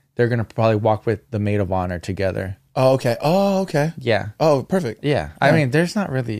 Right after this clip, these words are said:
Speaker 1: like,
Speaker 2: There's no rules to
Speaker 1: no,
Speaker 2: this
Speaker 1: there's
Speaker 2: shit.
Speaker 1: no rules. I make my own rules.
Speaker 2: Exactly.
Speaker 1: Yeah. So, you know, we'll do things like that.
Speaker 2: Cool.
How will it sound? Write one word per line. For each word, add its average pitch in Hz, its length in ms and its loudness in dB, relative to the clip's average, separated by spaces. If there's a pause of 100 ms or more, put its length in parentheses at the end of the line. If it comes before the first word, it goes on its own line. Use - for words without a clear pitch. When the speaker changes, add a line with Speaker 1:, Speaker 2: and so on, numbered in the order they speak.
Speaker 1:
like, 92 100 -8
Speaker 2:
There's 220 100 4
no 247 100 6
rules 143 300 4
to 165 60 4
Speaker 1:
no, 160 60 6
Speaker 2:
this 175 200 4
Speaker 1:
there's 180 160 6
Speaker 2:
shit. - 80 2
Speaker 1:
no 92 60 -8
rules. 95 180 -2
I 110 40 2
make 110 180 0
my 110 80 -2
own 101 200 -2
rules. 80 200 -8
Speaker 2:
Exactly. 139 600 0
Speaker 1:
Yeah. 117 240 4
So, 120 240 2 (180)
you 180 140 4
know, 165 100 4
we'll 170 140 4
do 170 140 2
things 160 200 0
like 104 180 0
that. 101 200 2
Speaker 2:
Cool. 117 180 2